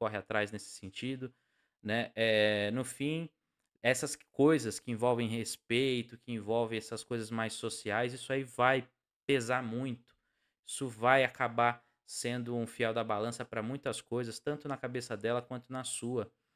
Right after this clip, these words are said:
né? A diferença é que o homem, ele é mais do tipo de, é, é, tocar o barco, "Ah, vamos tentar, vai, se-, segue em frente, seja o que Deus quiser", né? É, e vai indo, vai indo, vai se habituando, vai se acostumando com aquela posição,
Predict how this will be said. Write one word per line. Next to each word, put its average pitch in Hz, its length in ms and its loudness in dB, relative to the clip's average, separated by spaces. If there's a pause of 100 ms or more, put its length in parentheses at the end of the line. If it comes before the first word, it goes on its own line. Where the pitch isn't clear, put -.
(260)
né? 107 300 -4
A 107 120 0
diferença 156 400 -2
é 156 40 -4
que - 120 -6
o 147 40 4
homem, 156 260 0
ele 156 120 0
é 151 80 0
mais 143 400 -2
do 135 120 -8
tipo 131 440 -8
de, 127 640 -6 (440)
é, 110 320 0
é, 107 40 2
tocar 131 340 2
o 110 60 2
barco, 117 540 4
"Ah, 139 120 2
vamos 147 180 -4
tentar, 131 480 0
vai, 120 220 0
se-, - 300 -12
segue 127 280 -2
em 110 60 -6
frente, 120 840 -4
seja 123 240 -6
o - 20 -14
que 123 60 -16
Deus 117 180 -6
quiser", 117 640 -4 (440)
né? 113 580 0
É, 107 40 0
e 120 120 0
vai 135 240 2
indo, 143 200 -2
vai 131 220 0
indo, 135 140 -2
vai 131 140 2
se - 100 -6
habituando, 127 640 0
vai 127 160 0
se 123 120 -8
acostumando 123 840 -6
com - 100 -6
aquela 107 260 0
posição, 110 640 -6